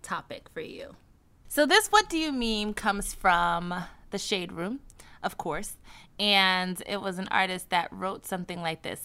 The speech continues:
"I feel like weddings are dope, but not marriage. It's time we normalize weddings without the bondage of being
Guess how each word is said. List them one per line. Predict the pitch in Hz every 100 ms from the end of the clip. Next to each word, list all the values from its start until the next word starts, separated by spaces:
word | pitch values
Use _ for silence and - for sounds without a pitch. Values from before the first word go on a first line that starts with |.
| -
"I | -
feel | - 330
like | 359 330
weddings | 196 196 196 196 196
are | 170
dope, | 151 175 175
but | - 180
not | 175 -
marriage. | 175 156 - - - - - -
It's | - -
time | - 262 294
we | 285
normalize | 240 226 220 202 190 175
weddings | 175 170 165 170
without | 165 160
the | 156
bondage | 156 165 180 180 170
of | - 160 156
being | 175 175 180